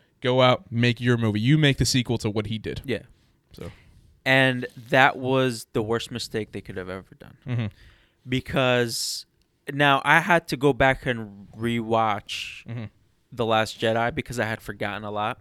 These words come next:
Speaker 1: Yeah.
Speaker 2: And I was watching it, and I was like, "Now I understand why I forgot."
Speaker 1: Mm-hmm.
Speaker 2: Because that movie was not memorable at all.
Speaker 1: Mm-hmm.
Speaker 2: It made absolutely no sense in context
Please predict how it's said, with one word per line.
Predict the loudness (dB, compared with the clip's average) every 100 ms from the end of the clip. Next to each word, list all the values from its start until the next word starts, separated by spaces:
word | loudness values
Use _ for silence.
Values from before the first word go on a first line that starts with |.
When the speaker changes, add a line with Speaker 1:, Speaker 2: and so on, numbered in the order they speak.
| -6
Speaker 1:
Yeah. | -2 -2 -6 _ _ _ _
Speaker 2:
And | -4 -2 -2 -6 -14 -2
I | 0
was | 0 0
watching | 2 2 0 -8
it, | -8 -6
and | -2
I | -2
was | -2
like, | -4 -4 -16 _ _
"Now | -8 -2 -2
I | -2
understand | -4 -8 -8 -8
why | -8
I | -8
forgot." | -10 -10 -12 -14 _ -4
Speaker 1:
Mm-hmm. | -2 -2 -6 _ _
Speaker 2:
Because | -8 -6 -6 -6
that | 0 0 0
movie | -6 -8 -8
was | -8 -10
not | -8 -8
memorable | -8 -10 -10 -6 -4 -4 -8 _ -10
at | -10
all. | -10 -14 -8
Speaker 1:
Mm-hmm. | -4 -4 -6 _
Speaker 2:
It | -12 -8
made | -4 -4 -4 -8 _ -4
absolutely | -4 -4 -6 -6 -6 -8 -10 -10 -8
no | -6 -6
sense | -6 -6 -6 -8 -14
in | -12 -12 -14
context | -10 -6 -8 -8 -8 -8 -8 -16